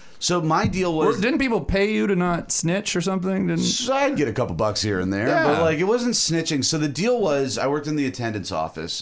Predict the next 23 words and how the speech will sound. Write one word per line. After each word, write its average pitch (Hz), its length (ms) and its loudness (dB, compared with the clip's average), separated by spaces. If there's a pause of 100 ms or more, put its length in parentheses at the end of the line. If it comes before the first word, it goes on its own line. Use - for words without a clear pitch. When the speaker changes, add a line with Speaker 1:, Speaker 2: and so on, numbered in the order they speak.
Speaker 1:
Uh, 104 300 0
it's 101 160 -6
called 127 260 -2
the 101 60 -2
mentorship 98 720 -4
program, 65 540 -6
right? 92 260 -2
Where 98 340 -2 (600)
you 104 160 -4
take 131 240 -2
a - 20 -8
class 117 300 0
period 110 260 0
and 101 100 0
you 85 200 -2
learn 113 260 -4
the 98 80 -6
ropes. 92 380 -4
So 98 120 -2
one 101 120 -2
of 95 80 -2
the 87 100 -4
things, 92 300 -4